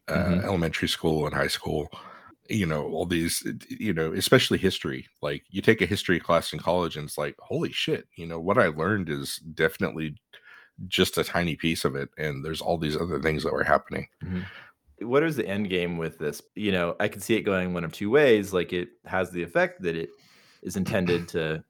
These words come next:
Speaker 2: keep people, you know, uneducated and in the dark about our history. Or, you know, you get a, you get a backlash.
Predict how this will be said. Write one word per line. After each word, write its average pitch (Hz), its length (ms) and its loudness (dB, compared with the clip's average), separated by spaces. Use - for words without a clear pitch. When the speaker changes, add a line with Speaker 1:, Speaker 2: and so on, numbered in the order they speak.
Speaker 2:
keep 87 200 -4
people, 82 440 -2
you - 60 -10
know, 85 160 -4
uneducated 87 720 0
and 87 120 -6
in 85 120 -2
the 82 80 -2
dark 80 280 2
about 73 280 0
our 73 80 0
history. 78 460 -8
Or, 127 460 6
you 117 140 -6
know, 123 60 4
you 120 180 2
get 120 120 2
a, 117 120 2
you 110 100 -8
get 123 120 -2
a 113 40 -2
backlash. 110 680 -2